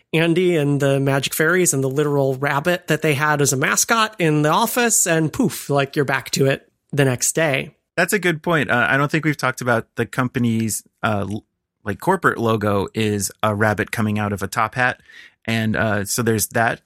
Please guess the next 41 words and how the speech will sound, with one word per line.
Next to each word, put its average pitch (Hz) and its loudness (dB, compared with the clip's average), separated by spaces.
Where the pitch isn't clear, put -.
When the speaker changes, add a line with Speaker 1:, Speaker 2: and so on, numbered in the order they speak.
Speaker 2:
you 107 0
know, 101 -2
the 117 0
General 104 2
Magic, 101 -2
that's 101 -6
one 101 0
of 98 -2
the 104 -6
classic 98 -2
magic 98 -4
tricks. - -4
But 123 -2
yeah, 127 2
there 113 -2
also 107 -2
is 98 -4
a 98 -4
live 104 0
rabbit 107 -2
that 104 -6
lives 98 -6
in 101 -4
the 101 -4
office. - -4
<laughs> - -10
And, 123 0
uh, 117 0
as 127 -2
we 143 2
start 135 0
in 123 2
this 117 2
section 127 -2
to 120 -4
see 117 0
glimpses 113 0
of 104 0
the 107 -2
interface, 123 0
um, 107 0